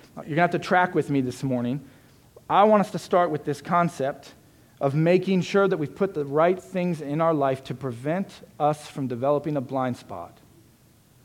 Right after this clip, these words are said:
from God's presence. How he's already moving and working in your life, to be able to see that he is here and he is moving, he is active. If we're not careful, we begin to assume it. We begin to, uh, take it for granted.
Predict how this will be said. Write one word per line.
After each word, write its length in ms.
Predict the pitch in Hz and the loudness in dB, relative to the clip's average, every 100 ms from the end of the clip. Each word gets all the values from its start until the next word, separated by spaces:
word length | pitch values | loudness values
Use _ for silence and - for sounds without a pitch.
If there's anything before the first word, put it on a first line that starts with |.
| _ _ _ _ _ _ _ | _ _ _ _ _ _ _
from 220 | - 131 117 | -2 -2 0
God's 320 | 135 131 - | -2 -4 -6
presence. 640 | - 120 98 - - - - - _ _ _ _ _ _ - | -12 -10 -10 -14 -20 -20 -20 -20 _ _ _ _ _ _ -8
How 220 | 143 156 | 0 2
he's 140 | 156 | 2
already 240 | 147 147 123 | 2 0 0
moving 500 | 117 131 139 123 113 | -2 -2 -2 -2 -6
and 160 | 107 | -8
working 320 | 110 120 123 113 | -8 -8 -8 -8
in 80 | |
your 120 | 107 104 | -8 -8
life, 260 | 101 95 | -10 -10
to 60 | 117 | -8
be 100 | 123 | -6
able 100 | 113 | -6
to 60 | |
see 460 | 107 - - 175 147 | -10 -12 -4 -2 -2
that 140 | 113 | -4
he 180 | - 147 | -8 -8
is 120 | 117 | -8
here 400 | - - 165 139 | -10 -8 -4 -4
and 100 | 104 | -4
he 100 | 107 | -6
is 100 | 131 | -8
moving, 420 | 120 135 139 120 110 | -6 -4 -4 -4 -6
he 140 | 127 | -6
is 80 | 120 | -4
active. 400 | 131 143 104 - - - | -4 -4 -10 -14 -20 -18
If 60 | - | -4
we're 80 | 170 | -2
not 200 | 202 - | -2 -6
careful, 540 | - 185 190 101 147 - _ | -2 -2 -2 -10 -12 -18 _
we 100 | - | -4
begin 220 | 139 143 147 | -2 0 -2
to 120 | 139 | -2
assume 400 | 113 - 170 147 | -8 -6 -4 -4
it. 140 | 95 - - _ _ _ _ _ _ - | -6 -14 -20 _ _ _ _ _ _ -4
We 80 | |
begin 200 | 131 143 131 | -2 0 0
to, 180 | 127 113 - - | -2 -4 -12 -10
uh, 80 | 120 | -8
take 280 | 113 175 170 | -2 -2 -2
it 80 | - | -4
for 80 | |
granted. 380 | 131 135 131 107 | -2 0 0 -2